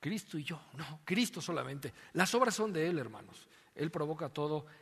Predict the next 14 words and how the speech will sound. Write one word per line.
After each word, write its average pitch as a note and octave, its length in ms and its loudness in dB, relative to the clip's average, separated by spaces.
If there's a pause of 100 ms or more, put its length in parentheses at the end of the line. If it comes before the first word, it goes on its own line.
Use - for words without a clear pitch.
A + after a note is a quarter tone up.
entonces D3 280 -2
la C#3+ 80 2
alabanza C3+ 400 -2
será B2 280 -4
siempre B2 460 -8 (380)
para B2 200 2
Él. C3 100 2
Y C#3 60 0
para D3+ 200 4
terminar, D#3+ 480 2 (1300)
solo A#3+ 280 4
plantados F3 540 0
en C3 100 -4
Dios - 460 -8